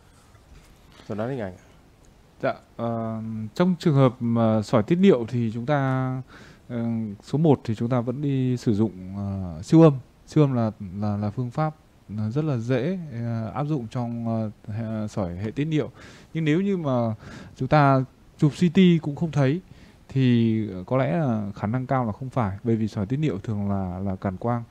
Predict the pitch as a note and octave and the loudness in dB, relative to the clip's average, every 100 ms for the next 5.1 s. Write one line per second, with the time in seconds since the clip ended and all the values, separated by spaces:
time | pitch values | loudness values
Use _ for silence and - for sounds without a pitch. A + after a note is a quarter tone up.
0 | - - - C#3+ B2+ A#2+ G2+ F#2+ F2+ G2+ | -18 -20 -12 -10 -4 -4 -4 -6 -6 -2
1 | C3 - C3 D3+ C3+ - _ - F#3+ F3 | -4 -2 -2 -2 -4 -12 _ -6 0 2
2 | B2 G2+ C#3 C#3+ C3+ B2 F#2+ B2+ A#2+ B2+ | 2 0 -6 -6 -2 -2 -2 -2 -2 -4
3 | B2+ B2+ B2+ A#2 - - - D#3 F3 B2 | -4 -2 -2 -4 -12 -16 -2 4 6 6
4 | D#3 C#3 C3+ D#3+ C3+ - C3+ D#3 - D3+ | 2 2 0 -2 -6 -6 -4 -2 0 -2
5 | C3 | -2